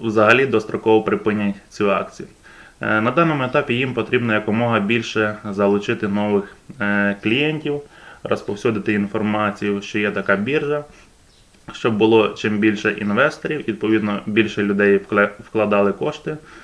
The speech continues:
е, в дану платформу, і вони на цьому непогано заробляли, так само, як платформа Nexo. Е,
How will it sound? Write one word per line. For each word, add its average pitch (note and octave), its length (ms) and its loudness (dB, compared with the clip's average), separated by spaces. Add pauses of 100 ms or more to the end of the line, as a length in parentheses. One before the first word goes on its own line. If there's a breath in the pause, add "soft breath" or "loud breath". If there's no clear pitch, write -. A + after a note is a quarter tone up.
(260 loud breath)
е, A2 160 0
в A2 160 -4
дану C3 360 2
платформу, B2+ 680 -2 (300 loud breath)
і - 180 -4
вони C3 240 -2
на B2+ 140 -2
цьому A#2+ 280 0
непогано G#2+ 440 0
заробляли, G#2 500 0
так G2+ 160 -12
само, G#2 260 0
як G2+ 140 -2
платформа G2+ 520 -2 (180)
Nexo. C3 460 -2 (1400 loud breath)
Е, A2+ 280 2